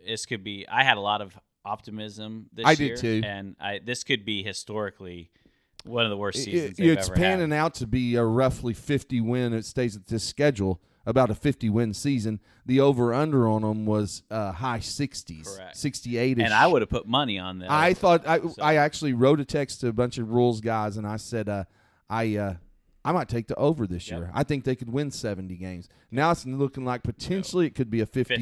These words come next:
Speaker 1: Fifty,
Speaker 2: fifty-one,
Speaker 1: yeah,
Speaker 2: fifty-two
Speaker 1: yeah.
Speaker 2: win season. Um,
Speaker 1: On the flip side of that, though, your Yankees are, uh,
Speaker 2: the Yankees
Speaker 1: doing
Speaker 2: are
Speaker 1: pretty good.
Speaker 2: as good,
Speaker 1: <laughs>
Speaker 2: as good as they've,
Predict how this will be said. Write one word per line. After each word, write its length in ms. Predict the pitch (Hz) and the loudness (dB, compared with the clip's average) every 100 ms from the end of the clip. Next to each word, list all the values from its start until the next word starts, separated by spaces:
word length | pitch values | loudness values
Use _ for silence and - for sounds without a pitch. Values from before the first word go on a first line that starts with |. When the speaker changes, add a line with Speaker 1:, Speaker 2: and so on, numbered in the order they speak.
| 113 | 0
Speaker 1:
Fifty, 120 | 98 | -2
Speaker 2:
fifty-one, 480 | 92 120 113 113 113 | -6 -4 -4 -2 -4
Speaker 1:
yeah, 60 | 110 | -6
Speaker 2:
fifty-two 300 | 101 - 117 | -12 -8 -6
Speaker 1:
yeah. 60 | |
Speaker 2:
win 140 | 104 101 | -6 -6
season. 280 | 117 101 - _ _ _ _ | -8 -8 -12 _ _ _ _
Um, 480 | 131 131 117 113 104 | 0 2 0 -6 -8
Speaker 1:
On 100 | 113 | -10
the 60 | 101 | -8
flip 220 | 196 - | -8 -6
side 200 | 120 98 | -6 -6
of 60 | 90 | -6
that, 240 | 90 - | -12 -14
though, 140 | 92 110 | -18 -18
your 160 | 110 | -18
Yankees 500 | 90 135 - 95 90 95 | -18 -20 -20 -20 -20 -16
are, 300 | 90 90 90 | -14 -14 -4
uh, 60 | 113 | 0
Speaker 2:
the 80 | |
Yankees 320 | 123 156 160 127 | 2 2 2 2
Speaker 1:
doing 120 | 117 | 2
Speaker 2:
are 40 | |
Speaker 1:
pretty 140 | 110 113 | 2 0
good. 80 | 123 | -2
Speaker 2:
as 160 | 113 - | -2 -4
good, 480 | 113 147 170 175 | 2 6 6 6
Speaker 1:
<laughs> 20 | 160 | 2
Speaker 2:
as 380 | 127 127 104 | 0 -2 -4
good 320 | 104 143 202 175 | 2 4 6 4
as 180 | 127 131 | 0 0
they've, 360 | 127 113 120 | 0 -2 -8